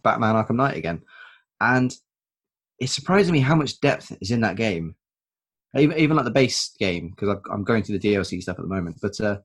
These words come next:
I wrote it off the first time I played it through as just really annoying, like, too much emphasis on the Batmobile and the tank sections, and there is.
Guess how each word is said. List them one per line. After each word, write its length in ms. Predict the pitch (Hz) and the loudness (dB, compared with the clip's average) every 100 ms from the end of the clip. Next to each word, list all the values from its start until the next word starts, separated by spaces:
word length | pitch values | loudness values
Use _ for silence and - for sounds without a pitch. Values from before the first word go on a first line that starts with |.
| _ _ _ _ _ _ _ _ _ _ _ 123 | _ _ _ _ _ _ _ _ _ _ _ -2
I 60 | |
wrote 200 | 123 151 | 2 4
it 80 | 120 | 4
off 180 | 120 117 | 0 -4
the 80 | 107 | -4
first 240 | 123 117 | -2 -2
time 140 | 113 104 | -2 -2
I 60 | |
played 200 | 98 101 | 0 0
it 80 | 92 | 0
through 300 | - 101 90 | 0 0 0
as 580 | 87 92 92 87 - - - | -2 -2 -4 -6 -10 -10 -8
just 200 | 92 - | -8 -8
really 260 | 95 104 101 | -4 0 0
annoying, 480 | 95 92 87 87 90 | -2 -4 -6 -8 -8
like, 280 | 85 82 - _ _ _ _ _ _ _ _ _ _ - | -8 -10 -12 _ _ _ _ _ _ _ _ _ _ -4
too 100 | 120 | -4
much 160 | 110 | -2
emphasis 400 | 107 92 - 95 | -4 -4 -6 -6
on 140 | 95 90 | -6 -4
the 60 | |
Batmobile 560 | 95 - 92 92 92 87 | -4 -4 -4 -4 -4 -6
and 80 | 87 | -10
the 60 | |
tank 240 | 80 101 95 | -8 -8 -6
sections, 420 | 101 - 101 101 | -8 -8 -8 -6
and 400 | 120 139 143 131 | -4 -2 -2 -2
there 120 | 131 | -2
is. 500 | 185 180 - - - | 0 -2 -4 -8 -16